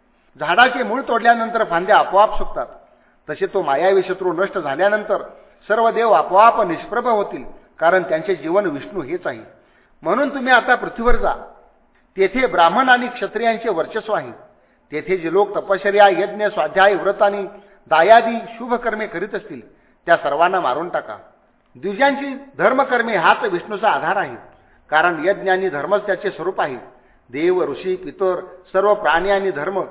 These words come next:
यांचा तोच खरा आश्रय आहे. म्हणून जेथे जेथे ब्राह्मण, गायी, वेद आणि वर्णाश्रमाची धर्मकर्मे असतील त्या त्या ठिकाणी तुम्ही जाऊन त्यांना जाळून टाका, उजाड करून टाका.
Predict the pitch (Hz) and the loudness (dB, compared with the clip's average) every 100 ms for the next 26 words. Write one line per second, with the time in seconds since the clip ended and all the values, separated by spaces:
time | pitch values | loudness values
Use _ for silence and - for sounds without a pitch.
0 | - - 151 165 175 - 185 208 - 175 | -14 -16 -6 -4 -2 -2 -4 -4 -2 0
1 | 165 135 160 180 120 104 - _ _ _ | 0 0 -6 -6 -8 -14 -20 _ _ _
2 | _ - 190 240 190 196 262 254 254 254 | _ -6 -4 -2 -2 0 -2 -4 0 0
3 | 196 170 196 226 - - - - 139 175 | 2 2 2 -2 -4 -16 -20 -8 2 4
4 | 214 208 180 202 214 208 180 165 202 196 | 4 2 2 4 2 2 -2 2 0 0
5 | 202 196 196 202 139 147 202 196 196 190 | 0 -2 -2 -12 -10 -6 -4 -2 -2 -2
6 | 151 - 175 120 _ _ _ 156 165 277 | -4 -4 -12 -14 _ _ _ -6 0 -2
7 | - - 185 180 175 170 147 139 202 208 | -2 -4 -2 -4 -4 -4 -2 -2 -2 -10
8 | - _ - 175 190 147 156 202 185 180 | -20 _ -4 -2 0 -2 -4 -2 -2 2
9 | 180 143 135 185 214 208 175 165 139 117 | 0 0 0 2 2 -2 -10 -8 -10 -10